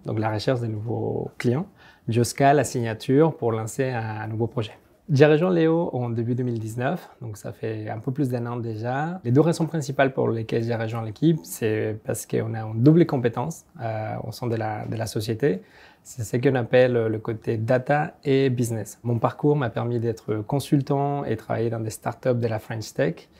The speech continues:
qui collectent, qui qualifient, qui exploitent les données des clients de nos clients. Et en plus, chez Léo, on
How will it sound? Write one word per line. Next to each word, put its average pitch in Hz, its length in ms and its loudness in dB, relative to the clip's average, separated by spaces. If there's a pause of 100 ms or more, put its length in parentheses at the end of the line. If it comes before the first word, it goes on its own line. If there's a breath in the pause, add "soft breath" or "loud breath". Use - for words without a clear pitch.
(280 soft breath)
qui - 220 -2
collectent, 127 680 2
qui 110 680 -2 (480)
qualifient, 131 640 2
qui - 140 -4
exploitent - 760 0
les 113 100 0
données 117 480 -2
des 110 240 -4
clients 123 280 2
de 117 100 2
nos 107 100 -4
clients. 156 360 -2 (600 loud breath)
Et 165 500 6
en 123 100 2
plus, 143 240 2
chez - 140 0
Léo, 135 260 8
on 113 640 -2